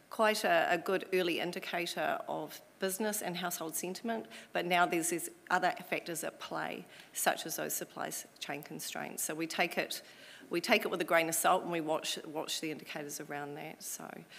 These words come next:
and as we can see across the country over the quarter, the June quarter, they have fallen further than what they have here in the city. So that could well be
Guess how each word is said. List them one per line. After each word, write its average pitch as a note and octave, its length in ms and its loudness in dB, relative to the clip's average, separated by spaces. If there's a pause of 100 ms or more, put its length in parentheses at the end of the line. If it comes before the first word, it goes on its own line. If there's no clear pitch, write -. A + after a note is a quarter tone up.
(180)
and F3+ 100 4
as F#3 140 6
we F3 80 2
can D#3+ 160 -6
see D#3 420 0
across - 320 0
the E3+ 60 -4
country - 420 -4
over D3+ 180 0
the - 120 -10
quarter, - 380 -6
the E3 120 -4
June D3+ 280 -4
quarter, D3+ 340 -6
they D3 160 -4
have D3+ 260 -6
fallen D#3 400 -2
further D#3 380 -2
than D#3 180 -6
what - 220 -6
they D3 140 -4
have C#3+ 220 -8
here - 160 -10
in D3+ 100 -10
the C#3+ 60 -10
city. - 440 -8 (840)
So E3 140 -4
that - 160 -4
could D3+ 180 -4
well D3 180 2
be - 300 -6